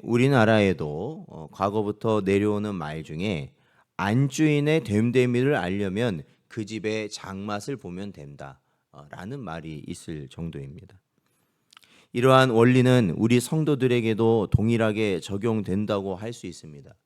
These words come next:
왜냐하면 하나님께서는 모든 성도들에게 감당해야 할 밭과 포도원을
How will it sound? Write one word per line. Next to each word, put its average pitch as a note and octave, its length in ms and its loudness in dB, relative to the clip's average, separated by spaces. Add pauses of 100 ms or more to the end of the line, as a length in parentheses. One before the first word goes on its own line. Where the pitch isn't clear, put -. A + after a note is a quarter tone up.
(460)
왜냐하면 G#2+ 800 -2 (460)
하나님께서는 D#3 840 4
모든 C3+ 380 4
성도들에게 A2+ 1080 -4
감당해야 A#2 800 0
할 A2+ 240 0
밭과 A2 840 -2
포도원을 C#3 960 -4